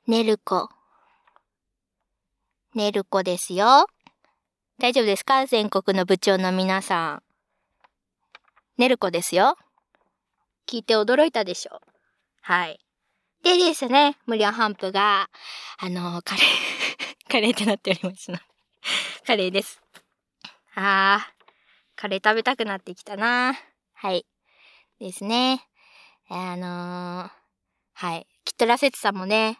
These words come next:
パッケージ化でね、新作扱いとなると思いますので、ぜひぜひ、皆さん、あの、耳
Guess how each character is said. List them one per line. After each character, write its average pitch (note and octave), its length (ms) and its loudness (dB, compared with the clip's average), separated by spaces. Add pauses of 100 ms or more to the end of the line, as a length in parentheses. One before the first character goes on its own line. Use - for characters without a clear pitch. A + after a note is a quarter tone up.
(160)
パ G#3 100 -4
ッ F#3+ 40 -6
ケ G3+ 160 -2
ー G3 40 0
ジ G3+ 120 -6
化 F#3+ 140 -2
で F#3 100 -2
ね、 G3+ 320 -2
新 F#3+ 180 -6
作 F#3+ 240 -10
扱 F#3 280 -10
い E3+ 60 -12
と E3+ 100 -10
な F3 100 -8
る F3+ 100 -12
と D#3+ 140 -10
思 E3 180 -12
い E3+ 240 -12
ま F3 140 -10
す - 140 -14
の E3 160 -12
で、 E3+ 320 -8 (340)
ぜ F#3+ 80 -8
ひ F3+ 160 -8
ぜ E3+ 120 -8
ひ、 D#3+ 360 -16 (580)
皆 F3 200 -12
さ - 120 -14
ん、 F#3 40 -14 (800)
あ F3+ 80 -10
の、 E3+ 60 -8 (1200)
耳 G3 680 4